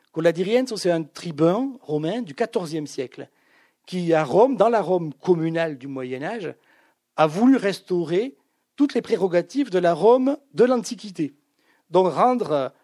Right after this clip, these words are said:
à Rome un pouvoir universel. Du coup, discuter au moins d'égal à égal avec le pape et l'empereur.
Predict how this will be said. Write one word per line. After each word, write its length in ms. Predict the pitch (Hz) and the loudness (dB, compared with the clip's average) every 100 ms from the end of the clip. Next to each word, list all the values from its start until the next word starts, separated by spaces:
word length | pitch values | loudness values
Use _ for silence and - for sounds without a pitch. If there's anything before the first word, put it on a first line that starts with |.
| _ _ | _ _
à 80 | 135 | 0
Rome 240 | 170 254 | 2 2
un 60 | 208 | 0
pouvoir 340 | - 170 165 | -2 -2 -2
universel. 600 | 180 185 202 - 135 117 _ _ _ | -2 -2 -4 -6 -8 -8 _ _ _
Du 160 | 123 151 | -16 -14
coup, 340 | - 285 302 _ _ | 0 2 2 _ _
discuter 400 | 196 - 208 269 | -14 -12 -6 0
au 100 | 294 | 0
moins 180 | 294 294 | 2 0
d'égal 320 | 208 190 185 | 0 0 0
à 40 | 165 | 0
égal 300 | 156 220 262 | 0 2 2
avec 280 | 202 185 | 0 -2
le 80 | 175 | -4
pape 240 | 156 240 202 | 0 2 4
et 40 | |
l'empereur. 600 | 170 147 160 - 117 - | 2 2 0 0 -8 -14